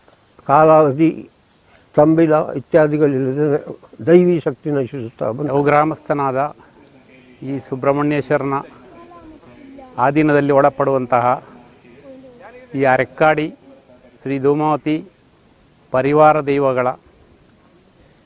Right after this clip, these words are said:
Speaker 2: ಈ ಒಂದು ಸನ್ನಿಯ-, ಸಾನ್ನಿಧ್ಯ ಅಂತ ಹೇಳಿದರೆ, ಶ್ರೀ ಸುಬ್ರಹ್ಮಣ್ಯೇಶ್ವರನ ಸನ್ನಿಧಿಯಿಂದ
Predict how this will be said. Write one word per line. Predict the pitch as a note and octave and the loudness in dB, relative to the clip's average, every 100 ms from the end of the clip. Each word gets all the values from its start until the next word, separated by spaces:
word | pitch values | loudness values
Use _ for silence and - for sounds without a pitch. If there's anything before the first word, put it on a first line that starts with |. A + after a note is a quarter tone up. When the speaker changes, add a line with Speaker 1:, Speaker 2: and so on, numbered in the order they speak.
| _ _ | _ _
Speaker 2:
ಈ | C#3+ D#3 D#3 | -6 0 0
ಒಂದು | D3 C3 | 0 -2
ಸನ್ನಿಯ-, | C3+ D3 D#3 D3 - | -2 2 0 0 0
ಸಾನ್ನಿಧ್ಯ | C#3+ D#3+ D#3 C3+ D#3 | 0 2 -2 2 2
ಅಂತ | C#3+ | 0
ಹೇಳಿದರೆ, | C#3 C3+ A#2+ C3 - _ _ _ _ _ _ _ _ _ - _ _ - | -6 -6 -6 -8 -12 _ _ _ _ _ _ _ _ _ -20 _ _ -12
ಶ್ರೀ | C#3+ | -8
ಸುಬ್ರಹ್ಮಣ್ಯೇಶ್ವರನ | C3+ C#3+ D3 D#3+ E3+ E3+ E3+ - D#3+ D#3+ D#3+ - - - - _ _ _ _ - _ - | -6 -2 0 0 0 2 0 0 -2 -2 -4 -12 -20 -20 -20 _ _ _ _ -20 _ -4
ಸನ್ನಿಧಿಯಿಂದ | D3 D#3+ E3 D#3 C#3+ | -2 0 2 2 2